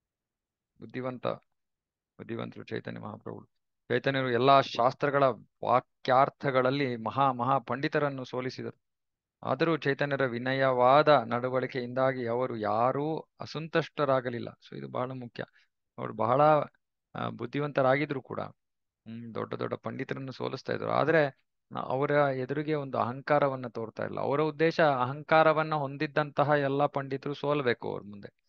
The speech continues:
ಆ, ಸೋತು ಆ ಅಹಂಕಾರದ ಮಾರ್ಗವನ್ನ ಬಿಟ್ಟು ಭಗವಂತನ ಭಕ್ತಿಗೆ ಬರ್ಬೇಕು. ಹ್ಮ್, ಹಾಗಾಗಿ ಅವರು ಎಂದೂ ಆ ರೀತಿಯಲ್ಲಿ ಒಂದು ಅಹಂಕಾರವನ್ನ ತೋರ್ಲಿಲ್ಲ.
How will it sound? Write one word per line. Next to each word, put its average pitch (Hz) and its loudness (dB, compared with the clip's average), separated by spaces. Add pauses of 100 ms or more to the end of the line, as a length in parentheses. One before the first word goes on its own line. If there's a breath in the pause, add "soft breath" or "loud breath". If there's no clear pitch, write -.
(520)
ಆ, 123 -6
ಸೋತು 139 -4
ಆ 123 4
ಅಹಂಕಾರದ 135 2
ಮಾರ್ಗವನ್ನ 131 -2
ಬಿಟ್ಟು 131 -4
ಭಗವಂತನ 147 2
ಭಕ್ತಿಗೆ 113 -6
ಬರ್ಬೇಕು. 98 -14 (560)
ಹ್ಮ್, 117 -4
ಹಾಗಾಗಿ 143 4
ಅವರು 139 2
ಎಂದೂ 165 2
ಆ 139 10
ರೀತಿಯಲ್ಲಿ 170 2
ಒಂದು 160 0
ಅಹಂಕಾರವನ್ನ 147 4
ತೋರ್ಲಿಲ್ಲ. 131 2